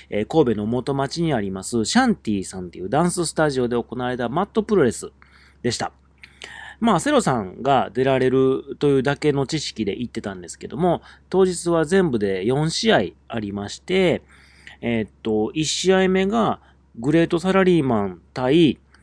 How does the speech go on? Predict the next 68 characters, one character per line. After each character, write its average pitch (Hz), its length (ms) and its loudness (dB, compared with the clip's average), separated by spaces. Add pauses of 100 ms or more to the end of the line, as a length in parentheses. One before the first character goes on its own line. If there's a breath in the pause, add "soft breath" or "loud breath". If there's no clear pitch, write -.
(200 soft breath)
ス - 140 -18
ペ 180 100 4
ル 165 140 6
グ 151 120 4
ア 147 60 4
ポ 143 160 2
メ 139 120 4
ッ - 20 2
ク - 180 -16
ス - 80 -12
さ 95 120 -10 (360)
ん。 127 100 -8
こ 180 220 2
こ 190 100 -4
の 196 220 4
ス - 100 -6
ペ 214 100 0
ル 214 100 8
グ 202 100 4
ア 202 60 2
ポ 202 80 -2
メ 208 140 6
ッ - 20 -
ク - 100 -6
ス - 60 -4
さ 110 120 -2
ん 98 60 -4
ね、 95 80 -4
前 190 300 4
に 190 100 4
も、 95 240 2
あ 101 60 -10
の、 101 100 -12
お 104 40 -8
越 113 200 -6
し 123 80 -4
い 113 60 -6
た 139 80 0
だ 131 100 0
い 101 60 -4
た 92 80 -12
こ - 120 -16
と 92 240 -10
あ 120 60 -4
る 127 140 0
ん 104 60 0
で 85 100 -8
す - 120 -20
よ 98 80 -8
ね。 117 220 -4 (300 loud breath)
だ - 60 -20
か 117 40 0
ら、 120 200 4
「あ、 - 20 -4
知 - 80 -10
っ - 60 -16
た 127 80 0
人 101 180 -4
い 95 100 -4
る 95 80 -6
わ」 82 160 -4
み 90 60 -18
た 87 100 -14
い 87 40 -12
な - 100 -8
感 143 240 4
じ 131 100 0
で 143 160 6